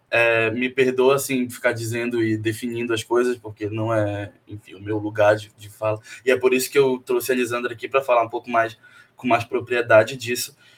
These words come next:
Mas é isso, entendeu? É, as pessoas se utilizando, mais uma vez, como eu falei do começo,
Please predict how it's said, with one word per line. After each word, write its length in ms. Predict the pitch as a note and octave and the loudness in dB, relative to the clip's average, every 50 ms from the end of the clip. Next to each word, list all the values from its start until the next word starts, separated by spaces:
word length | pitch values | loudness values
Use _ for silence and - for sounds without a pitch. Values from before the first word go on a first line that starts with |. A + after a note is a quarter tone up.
| _ _ _ | _ _ _
Mas 920 | _ B2 B2 B2+ B2 A#2+ B2 B2 B2 B2 B2+ B2 B2 B2 B2 B2+ - - - - - - - _ _ | _ -2 2 4 4 4 4 4 4 2 0 0 -2 -2 -4 -4 -6 -6 -8 -16 -20 -20 -20 _ _
é 120 | C3+ E3+ | 4 4
isso, 260 | F#3 F#3+ G3 F#3+ F#3+ | 6 6 4 4 2
entendeu? 540 | E3+ D3+ D3 C#3 B2+ B2+ C3 C#3 D#3 D#3+ - - | 0 0 2 0 6 8 8 8 8 6 4 6
É, 180 | C3 C3 B2+ | 8 8 8
as 180 | A2+ C3 B2+ - | 8 6 4 2
pessoas 580 | - C#3+ - - C#3+ D3 D3+ C#3+ C3+ C3 - - | -4 -4 -2 0 2 2 4 2 2 -4 -8 -12
se 220 | - - - C#3+ | -10 -8 -6 -6
utilizando, 680 | C#3+ D3 - - D#3 D#3+ D#3 C3+ B2+ C#3 C3 C#3 D#3 | -6 -4 -2 0 2 2 2 2 2 0 0 0 2
mais 200 | E3+ D#3+ D3 C#3 | 2 2 2 2
uma 120 | C#3 C#3 C3 | 2 -2 2
vez, 160 | B2 C3 B2+ | 2 0 0
como 140 | B2+ C3+ B2+ | 0 -2 -4
eu 40 | B2 | -2
falei 180 | - B2+ B2+ B2 | 0 -2 -2 -2
do 80 | B2+ | -2
começo, 460 | B2+ C3+ B2 B2 B2 B2 B2+ - - | -4 -2 -2 0 0 0 0 -2 -8